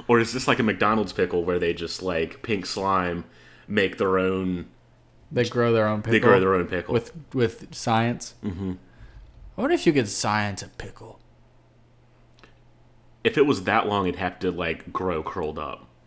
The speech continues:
Speaker 2: <laughs>
Speaker 1: And they'd have to, like, unfurl it. Kinda like a red carpet.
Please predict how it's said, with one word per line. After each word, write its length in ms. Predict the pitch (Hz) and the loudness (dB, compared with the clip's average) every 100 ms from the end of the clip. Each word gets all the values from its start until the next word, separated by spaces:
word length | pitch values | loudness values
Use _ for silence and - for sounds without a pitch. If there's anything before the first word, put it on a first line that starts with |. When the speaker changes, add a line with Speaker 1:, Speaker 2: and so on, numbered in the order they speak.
| - | -12
Speaker 2:
<laughs> 160 | 147 113 95 147 143 | -6 -4 -4 -4 -2
Speaker 1:
And 80 | 113 | 2
they'd 120 | 101 | 2
have 200 | 104 98 | 0 -4
to, 80 | - | -4
like, 200 | 92 87 - | -4 -4 -2
unfurl 580 | 101 90 - 101 95 87 | -2 -2 -2 0 2 0
it. 240 | 80 - - - - | -4 -8 -20 -16 -2
Kinda 180 | 139 123 | 2 4
like 160 | 120 | 4
a 60 | 104 | 2
red 200 | 104 107 | 2 0
carpet. 540 | 104 104 113 117 - | 2 2 6 4 2